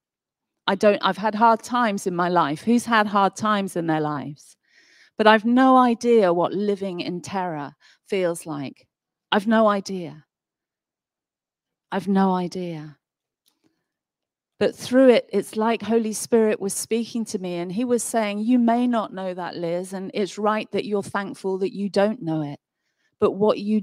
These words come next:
do know is you live in my security." And you know, even in Ukraine this morning, even in that awful, awful, awful situation, and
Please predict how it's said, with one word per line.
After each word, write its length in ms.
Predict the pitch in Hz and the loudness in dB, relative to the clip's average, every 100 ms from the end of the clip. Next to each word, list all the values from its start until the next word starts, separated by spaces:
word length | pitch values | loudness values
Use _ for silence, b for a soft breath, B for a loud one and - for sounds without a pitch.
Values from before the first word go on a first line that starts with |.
| - | -2
do 220 | - 220 | 6 6
know 480 | 208 180 151 143 147 139 _ _ _ _ _ | 6 2 -2 -4 -8 -12 _ _ _ _ _
is 300 | 185 185 - | -4 -4 -6
you 180 | 190 196 | -6 -4
live 680 | 185 190 190 190 185 - - _ _ - | -2 -2 0 0 -2 -6 -20 _ _ -8
in 240 | 170 175 180 | -2 0 0
my 460 | 175 175 175 170 _ _ | 2 0 -2 -4 _ _
security." 1000 | - - 175 175 160 160 - 147 143 147 _ _ _ b b b | -14 -10 -8 -4 -2 -4 -8 -12 -12 -16 _ _ _ b b b
And 160 | 208 208 | 0 4
you 140 | 233 | 6
know, 320 | 226 214 220 | 6 6 4
even 400 | - 233 240 247 | 4 4 4 4
in 300 | 226 220 220 - _ - | 4 2 0 -6 _ -10
Ukraine 640 | 202 220 208 233 220 226 | -4 -2 0 0 2 0
this 240 | 220 208 - | -2 -4 -4
morning, 520 | 208 208 208 220 220 _ _ - | -2 -2 -2 -6 -10 _ _ -4
even 320 | 247 240 240 | -2 0 0
in 160 | 226 214 | 0 0
that 180 | 208 - _ - | -4 -6 _ 8
awful, 520 | 247 262 - 247 240 - | 10 10 4 4 4 4
awful, 580 | 233 233 - 233 208 - | 4 4 2 2 4 6
awful 480 | 220 226 - 214 | 6 6 0 -6
situation, 1040 | 214 - - - 214 214 202 - 180 160 156 | -4 -6 -8 -6 -6 -6 -8 -10 -10 -10 -10
and 240 | 170 180 | -10 -8